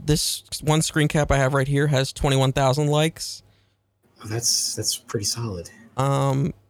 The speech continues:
Speaker 1: this one has forty-five thousand.
Speaker 2: Okay.
Speaker 1: This is a shifting code. This code is like a cheat code in manifesting. You can write it anywhere on your body, script, pillow, and or candle. It has mel-, helped many people so far.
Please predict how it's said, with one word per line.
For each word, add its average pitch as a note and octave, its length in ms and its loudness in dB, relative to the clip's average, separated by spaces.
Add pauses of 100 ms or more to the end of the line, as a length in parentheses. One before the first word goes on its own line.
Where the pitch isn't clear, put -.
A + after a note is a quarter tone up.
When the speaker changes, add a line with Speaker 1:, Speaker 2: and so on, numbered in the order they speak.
(880)
Speaker 1:
this C#3 180 2
one C#3+ 120 4
has C3+ 220 2
forty-five C#3 520 0
thousand. D3 560 2 (1160)
Speaker 2:
Okay. G#2 260 -6
Speaker 1:
This C#3+ 200 2
is C3 100 0
a B2+ 60 2
shifting C3+ 460 0
code. B2+ 520 -2 (880)
This E3 180 0
code D#3 320 2
is C#3 120 0
like C3 100 2
a C3 60 2
cheat - 280 -4
code D#3+ 280 2
in C3 160 4
manifesting. C3 760 0
You C3 100 -2
can C3+ 140 0
write D3 180 4
it D3+ 140 0
anywhere C3+ 480 2
on B2 120 2
your C3 120 2
body, C#3 320 2
script, - 480 -4
pillow, C#3 380 2
and B2+ 220 2
or A2 120 0
candle. B2+ 440 0
It - 80 0
has B2+ 180 0
mel-, B2 260 2
helped - 240 -2
many C#3+ 220 2
people C#3 320 -2
so - 180 -6
far. - 440 -8